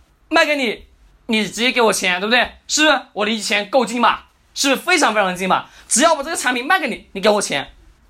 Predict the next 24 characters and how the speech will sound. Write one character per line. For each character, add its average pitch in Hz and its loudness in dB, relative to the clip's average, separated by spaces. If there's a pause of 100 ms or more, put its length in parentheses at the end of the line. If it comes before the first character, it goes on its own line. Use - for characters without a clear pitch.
(340)
对 277 4
了 262 4
吧？ 226 0 (440)
的 190 -2
确， - 0
这 269 -2
个， - 2 (380)
但 330 4
是 330 0
我 233 -2
问 277 0
各 294 2
位， 262 0 (680)
在 330 2 (160)
什 196 -6
么 294 2
行 190 -8
业、 302 0 (140)
什 - -2
么 294 4
领 202 -10
域 269 -4
当 262 -2
中 285 0